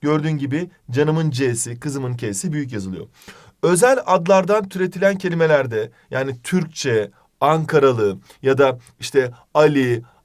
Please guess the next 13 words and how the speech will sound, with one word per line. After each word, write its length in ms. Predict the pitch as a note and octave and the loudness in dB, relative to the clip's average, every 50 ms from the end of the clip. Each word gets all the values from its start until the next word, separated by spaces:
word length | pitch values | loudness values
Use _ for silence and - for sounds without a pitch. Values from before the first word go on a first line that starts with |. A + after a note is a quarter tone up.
| _ _ | _ _
Aliler 460 | - C3+ C#3+ D3 D#3 D#3 D#3 D#3+ D#3 C3 | 2 2 2 4 4 4 4 4 2 0
dediğimizde 460 | C3+ A#2+ A#2+ A#2 A2 G#2+ F#2+ G2 G2+ | -4 -6 -6 -8 -8 -8 -8 -8 -8
mesela 280 | G2 F#2+ - A2+ A2+ | -8 -8 -8 -8 -8
bunların 220 | D3 D#3 D3+ D3 D3+ | -6 -6 -6 -4 -4
her 240 | F3 G3+ G3 D#3+ C3 | -2 -2 -2 -2 -4
biri 240 | C3 D3+ F3+ G3+ F#3+ - _ _ _ - | -4 -4 -4 -4 -4 -8 _ _ _ 0
özel 340 | C#3 C3+ B2+ F3 F3+ D3+ | 0 2 4 4 2 2
isim. 260 | B2 G#2+ - F3+ G3 - | 2 -2 -8 -8 -8 -6
Özel 220 | G#3+ F#3+ F#3+ D#3+ | -2 -2 0 -2
isimler 320 | B2 A#2 D#3+ G3+ G#3+ G3 | -2 -2 -4 -2 -2 -2
büyük 160 | F3+ E3 - B2+ | -2 -4 -2 -4
harfle 240 | A#2 B2 F3 D#3+ | -2 -2 0 0
başlıyor. 340 | C#3+ A#2+ G#2 - - F2 - | 0 0 0 -2 -8 -14 -16